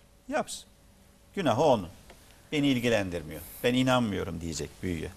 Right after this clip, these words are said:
Böyle düşünmezse bana yaptılar, ettiler. O gölgesinden korkmaya başlar.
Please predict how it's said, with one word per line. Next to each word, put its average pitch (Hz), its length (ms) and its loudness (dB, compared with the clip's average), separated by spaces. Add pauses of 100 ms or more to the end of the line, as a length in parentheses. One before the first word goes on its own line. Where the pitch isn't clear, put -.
(640)
Böyle 101 260 2
düşünmezse 110 600 0 (120)
bana 95 160 -8
yaptılar, 87 520 -8 (140)
ettiler. 139 520 -8 (640)
O 156 320 -2
gölgesinden 131 500 6
korkmaya 87 420 -2
başlar. - 300 -8